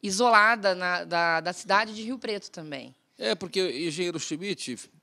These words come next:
Speaker 2: é, era um, é um distrito, né?
Speaker 1: Isso,
Speaker 2: É um
Speaker 1: é um
Speaker 2: distrito
Speaker 1: distrito
Speaker 2: de
Speaker 1: de Rio
Speaker 2: São José do Rio
Speaker 1: Preto.
Speaker 2: Preto, mas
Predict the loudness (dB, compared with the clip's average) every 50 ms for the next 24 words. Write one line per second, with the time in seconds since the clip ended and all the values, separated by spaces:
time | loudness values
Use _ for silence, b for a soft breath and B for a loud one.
0 | _ -10 -8 -8 -6 -4 -6 -6 -6 -8 -8 -8 -8 -6 -4 -2 -2 -2 0 -2
1 | -4 -4 -6 -8 -8 -8 -6 -4 -2 -2 0 0 0 0 0 -2 -2 -2 -4 -4
2 | -6 -8 -10 -8 -8 -8 -8 -6 -6 -6 -6 -6 -6 -8 -8 -6 -6 -8 -6 -6
3 | -6 -2 0 2 2 0 -2 -4